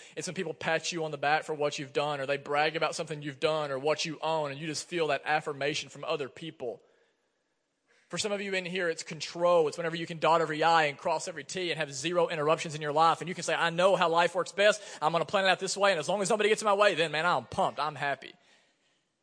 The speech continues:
For others of you, it's power. It's building up a bigger bank account, climbing the corporate ladder, building a bigger business. It's what you're giving your life to. It's what brings you the greatest source of joy. For some of you stay-at-home moms in here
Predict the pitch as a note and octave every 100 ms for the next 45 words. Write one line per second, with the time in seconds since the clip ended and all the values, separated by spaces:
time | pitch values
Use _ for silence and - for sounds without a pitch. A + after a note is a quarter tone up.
0 | _ _ _ _ E3 D#3 F#3+ E3+ D#3+ D3+
1 | D#3 C#3 - D#3+ C#3 C3 G#2 G2+ _ _
2 | _ _ _ _ _ _ - C3+ C#3+ C#3+
3 | B2 C#3 B2+ B2 C3+ - - C#3 C3+ C3
4 | _ - - _ _ _ _ _ _ _
5 | _ - D#3+ D3 C#3 C3+ - C3+ C3 C#3
6 | C#3+ C#3 C3+ C#3 D3+ C#3+ C#3 C#3+ B2+ C#3+
7 | C#3+ D#3 C#3 - C3 D#3 D#3+ D3 B2 D#3
8 | D#3+ D3 A#2 A2 G#2 A#2 D#3 D3+ B2 -
9 | D3+ C#3 C#3+ D#3+ E3 C3+ A#2+ B2+ C3+ D#3
10 | D#3+ - - - - - D#3+ D3+ C#3+ -
11 | B2+ A#2+ - B2+ A#2+ G#2+ G2 _ _ _
12 | _ _ _ _ _ _ _ _ _ -
13 | D#3+ F3 F3+ - F#3+ E3+ E3+ E3+ E3 D#3+
14 | F3 E3 D3 C3 C3 A2+ G#2